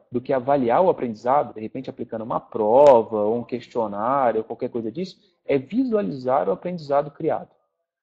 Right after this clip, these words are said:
Então, dessa forma, fica claro perceber, de uma maneira muito simples, né, o que que tá acontecendo. As pessoas estão aprendendo, o que que elas estão aprendendo, o que que elas estão achando relevante,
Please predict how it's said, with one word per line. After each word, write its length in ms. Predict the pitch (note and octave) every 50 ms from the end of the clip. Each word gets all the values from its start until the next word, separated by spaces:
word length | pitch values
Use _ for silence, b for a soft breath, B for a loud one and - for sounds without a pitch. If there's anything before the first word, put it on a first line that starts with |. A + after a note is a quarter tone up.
| _ _ _ _
Então, 320 | A#2+ A#2 - - C3+ C#3
dessa 260 | D3 E3+ G3+ - - F#3
forma, 320 | - - D#3+ E3 F#3 F#3+
fica 280 | - - F#3+ - A#3 -
claro 500 | - - D#3 C#3+ C#3+ D3 E3 G3 G#3+ - _ _ _ _ _ _ _ _ _ _
perceber, 800 | - D#3+ E3+ E3 - F#3 E3 C3 A#2+ A#2+ A#2 C3+ D#3+ F3+ - _
de 80 | - C#3+
uma 60 | D#3
maneira 260 | F3 F3+ G3+ A3 G3+
muito 340 | E3+ D3+ D3+ G#3+ D#4+ F4+ -
simples, 640 | - - - - - C#3 D#3+ G3 G#3+ - F#3 D3+ C3
né, 220 | C3+ D3+ F3+ G3 _ _ _ _ _ _ -
o 80 | -
que 140 | - - B3+
que 80 | B3 -
tá 100 | - A#3+
acontecendo. 640 | - - A#3 A3 - B3 A3+ - - B2+ A2+ G#2 -
As 140 | - B2+ -
pessoas 300 | - D#3 - F#3+ F#3 D#3+
estão 240 | - - F3 G3 F#3+
aprendendo, 580 | E3 - B2+ A#2 G#2+ G#2+ B2 D3 D3 B2+ B2 -
o 80 | B2+
que 140 | - - G#3
que 80 | - G3+
elas 180 | F#3 D#3 D3+
estão 220 | D3+ - - D#3 D3+
aprendendo, 400 | D3+ - C#3+ B2+ A2+ G#2+ - -
o 60 | - C3
que 120 | - F#3+
que 60 | -
elas 200 | G#3 F#3+ F3 F3
estão 260 | F#3 - - E3+ E3+
achando 440 | E3+ D#3+ - - - D#3 F3+ G3+ G3
relevante, 680 | D#3+ D#3 D3+ C#3 B2 G#2+ G#2+ A2 G#2 G2+ G#2 - -